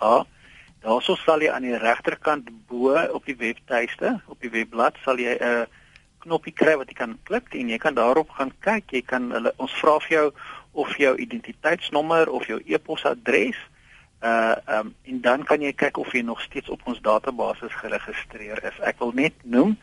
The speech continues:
uh, ons het so omtrent, uh,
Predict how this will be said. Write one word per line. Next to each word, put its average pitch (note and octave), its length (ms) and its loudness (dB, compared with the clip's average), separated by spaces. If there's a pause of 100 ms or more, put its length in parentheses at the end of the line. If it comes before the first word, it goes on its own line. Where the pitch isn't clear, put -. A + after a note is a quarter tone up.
(540)
uh, A2 260 2
ons C3 240 -2
het B2+ 220 2
so C#3 300 4 (440)
omtrent, C3+ 800 -6
uh, A2+ 360 2